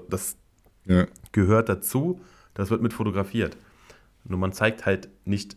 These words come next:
Speaker 1: immer alles. Und wie du schon sagst, mit, äh, Location und sowas zum Thema ja auch, ähm, du brauchst ja eine kleine Varianz da drinne, ne? So.
Speaker 2: Ja.
Speaker 1: Und wir fliegen jetzt zum Beispiel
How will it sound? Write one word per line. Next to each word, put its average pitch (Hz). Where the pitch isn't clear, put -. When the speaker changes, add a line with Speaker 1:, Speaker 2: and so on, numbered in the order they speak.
Speaker 1:
immer 107
alles. -
Und 90
wie 104
du 107
schon 101
sagst, 104
mit, 98
äh, 82
Location 101
und 110
sowas 107
zum 101
Thema 104
ja 95
auch, 113
ähm, 90
du 90
brauchst 113
ja 98
eine 87
kleine 90
Varianz 87
da 90
drinne, 80
ne? 117
So. 90
Speaker 2:
Ja. 87
Speaker 1:
Und 87
wir 98
fliegen 110
jetzt 101
zum 98
Beispiel 92